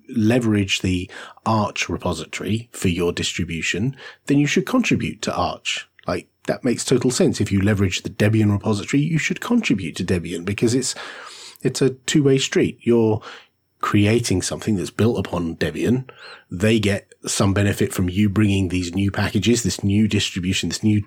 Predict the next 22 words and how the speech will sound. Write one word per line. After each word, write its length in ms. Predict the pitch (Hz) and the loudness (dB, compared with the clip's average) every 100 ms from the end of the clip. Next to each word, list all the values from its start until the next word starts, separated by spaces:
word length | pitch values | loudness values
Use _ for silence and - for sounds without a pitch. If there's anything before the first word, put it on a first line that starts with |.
| - - | -4 -2
desktop 500 | 101 - - 95 95 | -2 -2 -6 -2 0
into 200 | 90 92 | 0 0
the 140 | 92 | 2
archive. 560 | 95 92 - 87 110 - - - - _ _ - | 2 0 -4 -4 -4 -6 -20 -20 -20 _ _ -2
Um, 440 | 101 101 101 98 - - | 0 2 2 -2 -8 -2
and 500 | 113 104 107 107 107 _ _ - - | 2 2 2 0 -4 _ _ -16 -2
you 180 | 101 | 2
benefit 360 | 104 104 - 107 | 4 2 2 0
from 180 | - 107 | 2 2
that 320 | 107 - - _ - | 0 -2 -14 _ -16
c-, 60 | - _ _ _ - | -16 _ _ _ -6
pool 320 | - 113 101 | 2 4 4
of 100 | 98 | 2
software 540 | - - 127 - 98 95 | -2 0 0 0 0 0
that's 180 | 101 | 0
available 340 | 98 104 98 101 | 0 0 2 0
to 120 | - | 0
you 60 | 104 | 2
in 60 | |
the 100 | 107 | 2
archive. 460 | 120 110 107 85 - | 0 0 -4 -4 -2
So, 260 | - 101 | 2 2